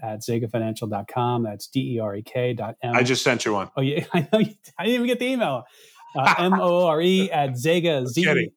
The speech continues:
Speaker 1: Z as in zebra, E as in Eddie, G as in George, A as in Apple, financials up to you to spell correctly dot com. Yeah, go ahead and send me the emails. And, you know,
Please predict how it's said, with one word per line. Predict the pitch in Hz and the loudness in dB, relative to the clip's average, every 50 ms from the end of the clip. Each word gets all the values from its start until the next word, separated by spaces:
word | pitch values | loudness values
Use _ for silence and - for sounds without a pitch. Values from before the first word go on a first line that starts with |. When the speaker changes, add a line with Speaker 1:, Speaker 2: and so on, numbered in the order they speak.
| _ _ - | _ _ -2
Speaker 1:
Z | - 170 170 | 2 2 2
as | 151 143 | 2 0
in | 147 | -2
zebra, | 131 139 131 131 135 139 | -2 0 -2 -2 -2 -2
E | 143 135 139 | -2 0 0
as | 135 127 | 0 0
in | 127 120 | -2 -2
Eddie, | 120 120 120 113 | -2 -2 -2 -4
G | 113 - 123 | -4 -2 -4
as | 120 117 | -2 -2
in | 120 110 | -4 -6
George, | - 123 113 110 107 - | -4 -4 -4 -4 -6 -6
A | 131 117 | -6 -6
as | 110 107 | -6 -6
in | 107 110 | -6 -6
Apple, | 120 117 117 113 127 117 | -6 -6 -4 -4 -6 -6
financials | - - 123 123 123 123 120 - 117 113 | -4 -2 -2 0 0 -2 -2 -4 -4 -4
up | 113 110 - | -6 -6 -6
to | - 120 | -4 0
you | 120 120 | 0 0
to | 117 113 | 0 -2
spell | - - - 110 107 | -6 -6 -8 -8 -8
correctly | 104 - - 113 107 107 - 120 110 | -6 -8 -8 -8 -8 -8 -10 -12 -10
dot | 107 107 101 - - | -10 -12 -14 -14 -8
com. | - - 131 131 131 131 131 131 131 - _ _ _ _ _ _ _ _ _ _ _ _ _ _ | -4 0 0 2 2 2 0 0 -2 -8 _ _ _ _ _ _ _ _ _ _ _ _ _ _
Yeah, | 214 175 143 113 120 | 2 2 2 2 0
go | 143 208 233 | 2 2 2
ahead | 262 269 269 | 4 4 2
and | 262 247 | 2 2
send | - 262 240 | 2 0 2
me | 240 | 2
the | 226 226 226 233 | 2 2 2 2
emails. | 185 131 - - - - - - _ _ - | 0 -2 -4 -8 -12 -16 -16 -16 _ _ -8
And, | 127 123 127 123 123 123 123 123 117 117 117 - _ _ _ _ _ _ _ _ _ _ _ | -6 -4 -4 -2 -2 -2 -2 -4 -4 -8 -12 -18 _ _ _ _ _ _ _ _ _ _ _
you | - 135 127 | -10 -10 -10
know, | 120 113 110 117 - | -10 -12 -14 -16 -18